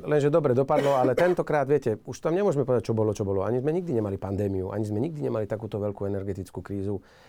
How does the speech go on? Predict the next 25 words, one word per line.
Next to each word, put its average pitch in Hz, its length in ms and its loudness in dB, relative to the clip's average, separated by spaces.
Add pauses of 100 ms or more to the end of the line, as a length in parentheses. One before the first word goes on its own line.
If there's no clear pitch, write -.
že 110 240 0
jednoducho 110 720 -2
raz 110 240 -2
bola 107 320 0
cena, 104 400 -4 (240)
e, 107 480 -8
päťsto - 400 -2
eur, 113 240 4
potom 107 240 0
je 104 80 2
zas 104 160 0
mínus 131 400 2
päť 123 240 2
eur, 120 240 0
že 113 80 -4
dokonca, 110 320 -4
to 104 160 -6
sú 131 160 -6
také 147 240 -6
výkyvy, 120 320 -4
ktoré 110 160 -8
sa, 117 160 -10
a 101 80 -8
hlavne 120 320 0
my 107 160 -4